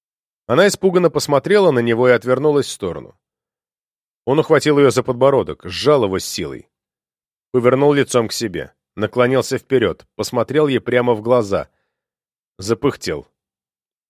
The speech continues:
Поцеловал ее в лоб. Провел языком вдоль линии светло-коричневых волос.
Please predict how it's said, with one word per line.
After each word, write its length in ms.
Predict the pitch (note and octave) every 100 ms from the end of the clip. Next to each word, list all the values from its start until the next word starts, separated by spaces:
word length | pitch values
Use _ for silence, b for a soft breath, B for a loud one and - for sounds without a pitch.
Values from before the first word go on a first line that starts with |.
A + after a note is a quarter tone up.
| _ -
Поцеловал 560 | C3+ C#3+ C#3 C#3 F3
ее 120 | E3 D3+
в 80 |
лоб. 280 | A#2 G#2 - - _ _ _ _ _ _ _ _ _ _ _ _
Провел 320 | - A#2+ D3+ D3
языком 520 | C#3+ A#2+ B2+ F3 E3+
вдоль 280 | A2+ C3 B2+
линии 360 | C#3 D3+ D3
светло-коричневых 1040 | B2 C3 C3 C3+ A#2+ B2+ B2 - A#2 A2 A2
волос. 500 | A#2 G#2+ D2 -